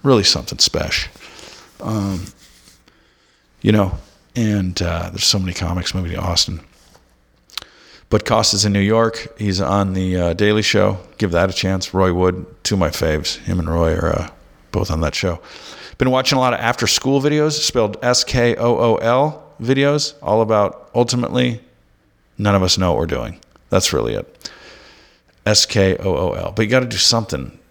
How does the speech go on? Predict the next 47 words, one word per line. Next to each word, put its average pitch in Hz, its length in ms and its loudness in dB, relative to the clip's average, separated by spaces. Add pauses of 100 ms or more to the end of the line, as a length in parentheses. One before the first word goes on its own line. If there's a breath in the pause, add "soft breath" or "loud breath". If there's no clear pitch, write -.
(540)
to - 80 -4
figure 90 320 0
out 82 220 0
that - 100 -12
you - 80 -10
don't - 320 -8
know 95 160 2
what - 120 -2
you're - 100 -10
doing. - 300 -8 (1120 loud breath)
Um, 85 600 0 (1300 loud breath)
and, 87 360 -4
uh, 90 100 -2
those 120 180 4
are 117 40 -2
good 117 120 2
videos. - 460 -2
They're 117 100 -2
good 123 160 0
for 110 80 -2
kids - 320 -2
too, 69 180 -2
I 60 60 -6
think. - 340 -14 (180)
It's - 140 -14
called - 240 0
After 87 220 -4
School, 71 400 0
and 67 100 -6
it's - 80 -2
a 87 40 -2
whole 87 100 -2
bunch 82 180 -4
of 90 60 -8
philosophers, 69 640 -2
and 82 80 -4
it's, - 220 0
it's - 180 -4
put - 240 -2
to - 140 0
anime 87 260 -2
and 78 300 -4
sketch - 420 0
and - 100 -6
all - 120 -8
this - 140 -6
stuff. - 360 -8